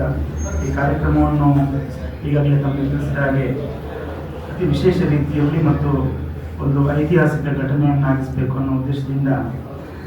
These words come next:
ನಾಡಿದ್ದು ಹದಿನೇಳು ತಾರೀಕು, ಹದಿನೇಳು ಹನ್ನೊಂದು ಎರಡು ಸಾವಿರದ ಇಪ್ಪತ್ತೈದು ಸೋಮವಾರದಂದು ಡಾಕ್ಟರ್ ಬಿ ಆರ್ ಅಂಬೇಡ್ಕರ್ ಭವನ ಉರ್ವಷ್ಟೂರಿಯಲ್ಲಿ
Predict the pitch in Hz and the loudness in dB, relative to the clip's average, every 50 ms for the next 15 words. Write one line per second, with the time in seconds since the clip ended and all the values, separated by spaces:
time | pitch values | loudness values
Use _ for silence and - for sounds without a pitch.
0 | - - - - - - - - - - - 156 156 147 143 143 147 139 143 143 | -12 -12 -12 -10 -10 -12 -12 -12 -12 -12 -10 -6 -2 0 2 2 2 2 2 2
1 | 143 143 143 143 139 143 147 156 160 170 170 156 151 151 147 143 143 139 139 - | 2 2 2 2 0 0 2 4 4 4 4 4 2 2 2 2 2 2 0 -2
2 | - - 135 131 143 151 151 151 151 147 143 143 143 143 143 139 135 143 143 143 | -4 -6 -4 -2 0 2 4 4 4 6 4 4 4 2 2 2 0 2 2 2
3 | 143 143 139 135 135 135 135 135 131 135 135 131 131 - 135 135 127 127 - - | 2 2 4 2 2 4 4 2 4 4 2 2 0 2 2 2 2 2 -2 -2
4 | - 147 151 151 147 139 127 - 131 139 143 139 127 117 - - - - - - | -4 -4 -2 0 0 0 0 -2 0 0 0 0 0 -2 -4 -6 -6 -10 -12 -14
5 | - - - - - - - 151 - 156 - - 151 151 151 143 139 143 151 156 | -14 -14 -14 -14 -14 -12 -10 -10 -8 -8 -6 -4 -4 -2 -2 -2 0 2 2 2
6 | 156 147 147 147 151 151 147 - 156 143 139 139 139 143 143 139 139 135 143 143 | 4 4 4 4 4 2 0 0 0 0 -2 -2 0 0 2 2 2 2 2 0
7 | 143 139 - 139 131 135 135 143 143 131 | 0 0 0 0 2 2 2 2 2 2